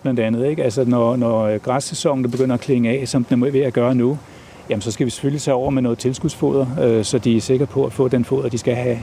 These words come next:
øh, også om vinteren. Man kan så sige, øh, vi er begunstiget af, at, øh, sæsonen har varet lidt længe i år, så der er stadig græs at finde, øh, men vi er allerede klar med, med foder, øh, så, så, øh, de kan få noget også, når det bliver for koldt, og hvis der skulle komme sne.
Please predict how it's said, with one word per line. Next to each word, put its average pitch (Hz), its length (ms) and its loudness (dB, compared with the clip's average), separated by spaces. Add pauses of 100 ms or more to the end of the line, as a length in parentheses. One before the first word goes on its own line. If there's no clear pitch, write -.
øh, 104 400 0
også 113 220 0
om 120 80 2
vinteren. 120 380 -2 (600)
Man 120 100 0
kan 110 100 0
så 127 80 4
sige, 143 420 2
øh, 120 240 2
vi 123 360 0
er 151 380 -8
begunstiget 151 540 0
af, 139 220 0
at, 131 120 -6
øh, 113 240 0
sæsonen 147 380 -2
har 139 80 0
varet 127 220 2
lidt 135 120 0
længe 120 240 0
i 175 60 2
år, 135 320 -2
så - 180 -4
der 120 100 -2
er 113 40 2
stadig 151 280 0
græs 123 240 0
at 139 80 -2
finde, 123 300 -2 (320)
øh, 120 240 0
men 110 180 2
vi 139 120 4
er 117 80 2
allerede 127 300 2
klar 120 240 -6
med, 117 260 0
med 117 120 -2
foder, 127 320 0 (160)
øh, 104 300 2 (600)
så, 101 460 0 (100)
så, - 240 -6 (240)
øh, 95 360 0
de 120 60 -2
kan 104 100 -4
få 113 140 2
noget 107 180 4
også, 101 160 0
når 123 60 -2
det 110 80 -4
bliver 107 140 -2
for 107 120 -6
koldt, 113 320 -2
og 104 140 0
hvis 104 220 -4
der 110 120 -6
skulle - 200 -12
komme 110 180 2
sne. 120 140 -4